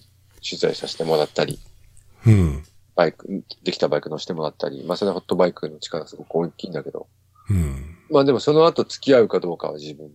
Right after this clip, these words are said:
Speaker 1: の、ね。
Speaker 2: そうですね。
Speaker 1: やるから。
Speaker 2: ええ。
Speaker 1: 対応なので。そうやってこう、いろんな人と知り合いになったり。
Speaker 2: うん。
Speaker 1: で、こういうとこに出させてもらったりっていうのは、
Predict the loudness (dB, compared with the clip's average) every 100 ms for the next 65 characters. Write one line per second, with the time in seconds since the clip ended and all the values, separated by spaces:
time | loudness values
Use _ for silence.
0 | -20 -20 _ _ _ _ _ _ _ 0
1 | 0 0 _ _ _ -20 _ -8 -4 -4
2 | -2 -4 -6 -10 -16 _ _ _ 2 4
3 | 4 0 -6 _ -12 -12 -10 -14 -16 -20
4 | -20 _ _ _ _ _ _ _ _ _
5 | _ _ _ 2 6 4 2 -4 -2 -2
6 | 0 -2 -2 -4 -8 -10 -8 -8 -8 -8
7 | -10 -12 -14 _ _ _ _ _ _ _
8 | _ _ _ _ _ _ _ 0 0 0
9 | -6 -4 0 0 0 0 0 2 2 0
10 | -2 -2 0 0 -2 -4 -6 -8 -2 4
11 | 6 4 2